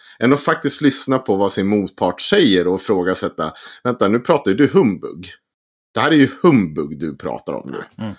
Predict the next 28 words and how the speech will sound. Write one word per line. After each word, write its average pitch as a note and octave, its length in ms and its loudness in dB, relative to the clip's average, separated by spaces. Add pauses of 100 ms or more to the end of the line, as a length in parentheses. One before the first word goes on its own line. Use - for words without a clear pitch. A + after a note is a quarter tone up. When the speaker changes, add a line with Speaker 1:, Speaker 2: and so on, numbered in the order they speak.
(140)
Speaker 1:
Och G#2+ 100 -2
det B2+ 100 6
är C3 40 6
det E3 340 2
man B2 140 -2
kan B2+ 140 -2
märka, B2+ 440 4
skillnaden D3 640 2
på A2 120 0
en F#2+ 100 0
person G2 360 -2
som F#2+ 280 -4 (760)
vill G#2+ 200 0 (220)
prata D3 600 2
på, G#2+ 200 -2 (100)
med G#2+ 140 0
ett G#2 120 -2
intellektuellt G#2 720 0
språk B2 560 2
men F#2 100 -6
faktiskt - 340 -6
inte G#2+ 220 -4
tänker C3+ 580 0
på F2 300 -2
vad, D#2 320 -2 (680)
vad G2 160 0
det G#2 100 2
innebär. D3 680 0